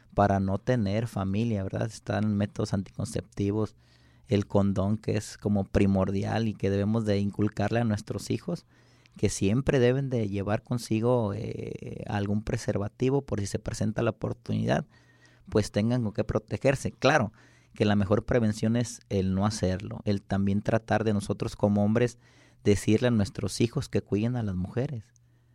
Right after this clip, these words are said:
porque en su momento a lo mejor si no tenemos, en mi caso, hijas, eh, pues a lo mejor ellos sí van a tener, eh, mis nietos pueden ser una nieta, ¿verdad? Entonces donde decimos, bueno, ahí vamos a pagar lo que hicimos,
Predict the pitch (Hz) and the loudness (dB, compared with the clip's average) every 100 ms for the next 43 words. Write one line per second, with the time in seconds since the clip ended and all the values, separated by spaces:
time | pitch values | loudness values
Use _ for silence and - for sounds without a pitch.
0 | _ _ _ - 101 98 - 101 - - | _ _ _ -4 -2 -2 -2 -4 -2 -2
1 | 98 98 107 - 120 107 98 107 104 110 | 2 2 0 0 0 0 0 2 2 2
2 | 104 - 101 98 - 107 107 110 110 - | -2 -2 0 0 0 0 2 2 0 -6
3 | - 104 98 - 98 - 117 110 98 _ | -4 2 2 2 -2 0 2 2 2 _
4 | _ _ _ _ _ - - 107 - 143 | _ _ _ _ _ -16 0 0 2 -2
5 | 147 - - 98 95 101 101 - - - | -2 -8 -6 -4 -4 -6 -8 -8 -10 -6
6 | 104 - 95 95 95 101 113 117 - 107 | -6 -4 -2 -2 -2 -2 -2 -4 0 0
7 | 110 107 - 95 101 107 113 - _ _ | 0 -2 -2 0 0 0 -6 -16 _ _
8 | _ - 98 95 50 - - - - _ | _ -8 -6 -6 -8 -8 -10 -12 -16 _
9 | _ _ - 113 117 113 110 123 - 113 | _ _ 0 4 6 6 4 0 2 0
10 | 107 110 110 110 101 98 107 - 95 95 | 2 0 2 2 2 2 0 -2 -4 -2
11 | 101 113 _ _ _ - - - 104 101 | -4 -6 _ _ _ -20 -14 -2 0 0
12 | - 113 107 95 110 101 98 107 95 92 | 2 2 2 0 2 2 2 2 2 0
13 | 101 107 98 - 101 98 107 107 98 - | -2 -2 -4 -2 -6 -2 -2 -2 -6 -2
14 | 101 95 - | -2 -2 -8